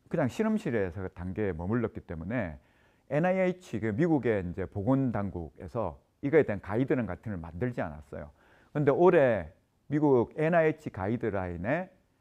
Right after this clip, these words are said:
침습형, 그러니까 이식형 뇌기계 인터페이스는 이런, 이런 기준을 따라야 된다라는 기준을 만들어줬어요. 어, 엔아이에이치에서 이거 기술로 이제 인정을 하고 이제 됐다는 얘기는 병원에서 할 수 있다는 얘기가 됐죠.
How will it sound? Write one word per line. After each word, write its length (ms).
침습형, 760
그러니까 280
이식형 600
뇌기계 400
인터페이스는 1120
이런, 280
이런 320
기준을 380
따라야 680
된다라는 1500
기준을 480
만들어줬어요. 800
어, 420
엔아이에이치에서 560
이거 140
기술로 480
이제 160
인정을 340
하고 300
이제 360
됐다는 320
얘기는 480
병원에서 440
할 100
수 80
있다는 280
얘기가 180
됐죠. 340